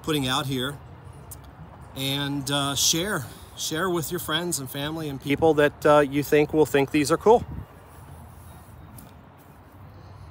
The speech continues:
Again, I'm in Punta Gorda, Florida at an auction.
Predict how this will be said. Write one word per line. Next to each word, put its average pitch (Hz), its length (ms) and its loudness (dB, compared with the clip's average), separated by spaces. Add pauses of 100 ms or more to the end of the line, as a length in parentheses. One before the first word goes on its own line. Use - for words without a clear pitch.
(1200)
Again, 113 400 -6 (380)
I'm 120 160 -8
in 120 240 -6 (720)
Punta 160 220 -4
Gorda, 151 260 -2
Florida 139 400 -6
at 117 220 -6
an 104 120 -8
auction. 151 540 -8